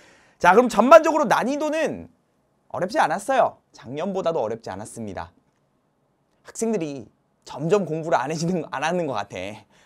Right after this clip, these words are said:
어, 문제가 좀 쉬워져. 어, 그러다 보니까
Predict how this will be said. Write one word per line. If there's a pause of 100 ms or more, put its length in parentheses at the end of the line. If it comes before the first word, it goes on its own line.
어,
문제가
좀
쉬워져. (380)
어,
그러다
보니까